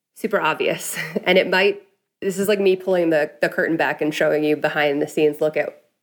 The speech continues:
what I'm thinking about as a coach. And if I have an athlete, whether they're a cyclist or a runner, who is very anxious on race day or who, who is very rigid or inflexible and has trouble when things pop up in a race or in training that they can't control,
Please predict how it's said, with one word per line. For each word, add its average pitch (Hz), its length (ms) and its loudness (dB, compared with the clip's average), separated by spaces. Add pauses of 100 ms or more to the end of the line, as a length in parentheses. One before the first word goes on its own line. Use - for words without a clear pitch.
(160)
what 160 320 0
I'm 156 160 -4
thinking 170 300 0
about 185 180 0
as 180 120 0
a 170 60 -4
coach. - 380 -2 (720)
And 196 440 2 (120)
if 302 140 4
I 381 60 0
have 392 120 2
an 214 80 0
athlete, 180 560 0
whether 202 300 4
they're 180 160 0
a 165 60 0
cyclist 170 500 -4
or 156 280 2
a 151 120 -2
runner, 151 520 0 (320)
who 196 640 2 (180)
is 202 180 2
very 214 500 2
anxious 185 440 -2
on 160 160 0
race 156 280 2
day 147 220 -2
or - 200 -2
who, - 260 -6 (320)
who 233 140 4
is 180 180 4
very 190 300 2
rigid 165 420 0
or 165 200 0
inflexible 175 800 -2 (380)
and 160 200 0
has 185 220 0
trouble 190 400 2
when 165 160 0
things 175 320 0
pop 160 300 -4
up 156 160 -2
in 160 80 0
a 151 60 2
race 151 340 2
or 165 160 0
in 156 140 2
training 165 420 2
that 170 140 0
they 160 100 0
can't 160 400 -2
control, 175 580 0